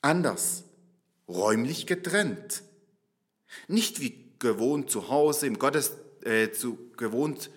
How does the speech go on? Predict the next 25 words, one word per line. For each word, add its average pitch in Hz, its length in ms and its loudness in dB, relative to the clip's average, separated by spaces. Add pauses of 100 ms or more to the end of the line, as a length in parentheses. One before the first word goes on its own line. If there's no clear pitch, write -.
zusammen 135 500 2 (440)
im 107 140 -10
Gottesdienstraum, 139 960 -2 (140)
sondern 156 280 2
jeder 113 200 0
bei 143 140 2
sich 139 260 -2
zu 165 180 -2
Hause. 120 440 -2 (2000)
Und 131 200 -2
damals, 156 680 2 (1300)
vor 107 200 -4
mehr 120 200 4
als 123 160 0
zweitausend 107 540 -4
Jahren, 90 360 -4 (1600)
da 107 220 -2
waren, 123 340 -4
hatten 127 220 -8
auch 131 160 -4
die 131 140 -14
Jünger 143 380 -8 (180)
eine 98 260 -2
Trennung 90 380 -6
erlebt. 82 520 -10